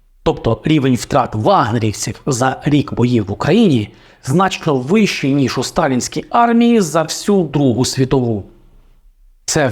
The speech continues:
важко пояснити, але незважаючи на вище надані факти, пригожинці вважають себе першою армією світу. І зараз обіцяють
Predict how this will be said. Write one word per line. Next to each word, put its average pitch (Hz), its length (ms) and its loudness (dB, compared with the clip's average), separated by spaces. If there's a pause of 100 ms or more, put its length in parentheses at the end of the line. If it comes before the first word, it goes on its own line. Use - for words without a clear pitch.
важко 165 400 2
пояснити, 127 760 0 (120)
але 143 280 2
незважаючи 151 1000 0
на 120 160 2
вище 120 460 -2
надані 123 460 0
факти, 196 680 -2 (440)
пригожинці 190 800 0
вважають 165 580 0
себе 170 320 0
першою 233 800 0
армією 156 480 0
світу. 123 500 -2 (520)
І 113 140 -2
зараз 135 520 0 (300)
обіцяють 208 600 2